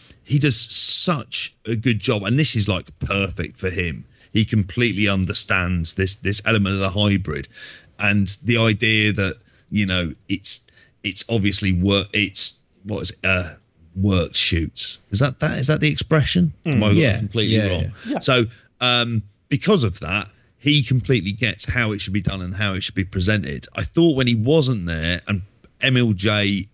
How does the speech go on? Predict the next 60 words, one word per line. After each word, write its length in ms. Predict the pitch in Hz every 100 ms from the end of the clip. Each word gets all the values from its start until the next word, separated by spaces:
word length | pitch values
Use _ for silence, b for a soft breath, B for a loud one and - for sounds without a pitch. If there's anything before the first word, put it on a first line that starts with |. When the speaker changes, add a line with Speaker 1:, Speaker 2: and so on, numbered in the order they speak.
| -
Speaker 1:
it's 160 | 95
difficult 440 | - 156 131 120 110
for 180 | - 101
a 100 | 98
wrestling 500 | 98 101 - - 117
commentator 560 | 110 123 123 120 131 117
to 120 | 113
commentate 680 | - - 113 107 107 - 101
on 60 | 98
a 60 |
show 260 | 98 - 101
like 300 | 107 104 92
this, 440 | 110 110 - - - B B B B
'cause 80 | 107
I 100 | 113
think 220 | 127 107
then 220 | 120 113
what 180 | 110 90
ends 180 | 113 107
up 120 | 107
happening 320 | 110 98 101
is 160 | 98 95
there's 160 | 98
stuff 260 | - 110 104
happening 260 | 107 98 101
in 80 | 95
the 100 | 92
ring, 320 | 101 95 92
but 120 | 85
there's 120 | 98
so 300 | - - 113
much 240 | 110 95 -
happening 340 | 101 - 92
that 80 | 87
you 120 | 82
need 240 | 101 104 98
someone 200 | 95 92
who's 120 | 92 -
on 200 | 95 92
top 300 | - 107 -
of 120 | 87
it, 180 | 82 - B B B -
like 180 | 123
they 100 | 104
would 260 | 110 110 95
be 140 | 110
if 100 | 95 -
they 100 | 92
were 80 |
calling, 440 | 85 - 98 92 -
like, 300 | 95 78 -
someone 280 | - 95 90
who's 260 | 87 87
in 100 | 95
U 200 | 95 92
F 120 | 92 -
C 200 | 95 90
or 80 |
in 80 | 85
Bellator, 560 | 85 92 87 - 85 71